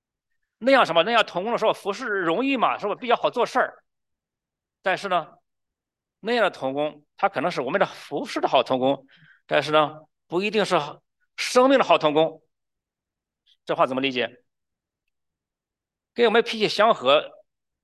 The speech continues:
谈得来的人一起同工，不需要面对不同的意见，对不对？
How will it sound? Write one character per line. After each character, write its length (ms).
谈 160
得 60
来 120
的 80
人 300
一 100
起 80
同 140
工， 300
不 100
需 140
要 80
面 280
对 220
不 140
同 100
的 60
意 100
见， 140
对 80
不 60
对？ 300